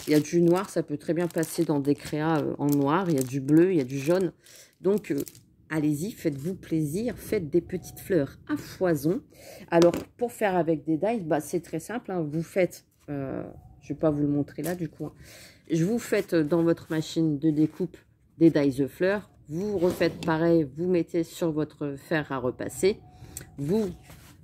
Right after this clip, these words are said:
travaillez votre petite fleur et après, vous avez plus qu'à assembler. Donc là, moi, j'ai coupé après ma tige. J'ai mis une petite pointe de colle chaude. Si vous voulez cacher ici le, le petit zigouigoui, hein,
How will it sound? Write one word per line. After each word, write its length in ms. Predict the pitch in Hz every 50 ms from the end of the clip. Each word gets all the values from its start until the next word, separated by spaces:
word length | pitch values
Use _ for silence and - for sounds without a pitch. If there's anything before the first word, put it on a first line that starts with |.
| - - - - - - -
travaillez 580 | - - 196 185 180 175 165 165 165 160 - - - -
votre 280 | 175 185 180 - 175
petite 380 | 151 - 147 - - - - -
fleur 460 | - - 160 175 190 208 214 - - _ - _ -
et 60 | 160 151
après, 440 | 135 - - - - 175 196 180 -
vous 160 | 147 147 143
avez 200 | 143 127 127 127
plus 240 | - - 180 196 - - _
qu'à 160 | - 175 175
assembler. 400 | 190 180 - - 170 151 135 123 117 - - - - - - - - - -
Donc 260 | 170 202 202 196 -
là, 220 | 196 190 196 202
moi, 160 | 202 190 170 156
j'ai 140 | 139 156
coupé 340 | 151 - - - - 202 190
après 260 | 170 156 - - 165
ma 160 | 147 135 123 117
tige. 480 | - - - 196 208 208 175 147 135 -
J'ai 180 | - 131 156 165
mis 100 | 165 151
une 120 | 147 143
petite 340 | 139 - 151 147 - - -
pointe 260 | _ - 151 135 127
de 100 | 123 127 120
colle 200 | - - 117 113
chaude. 280 | - - 190 202 175 175 - - - - _
Si 220 | _ - - 196 196
vous 160 | 175 160 165
voulez 280 | 156 151 160 160 156 147
cacher 560 | - 165 160 151 - - - 160 156 151 -
ici 440 | - 151 143 - - - - 165 156
le, 500 | 135 135 139 131 127 120 117 110 101 101
le 140 | - 135 139
petit 560 | - - 139 123 120 - - - - 156 143
zigouigoui, 600 | 127 120 127 123 120 113 110 120 131 170 240 277
hein, 140 | 185 190 214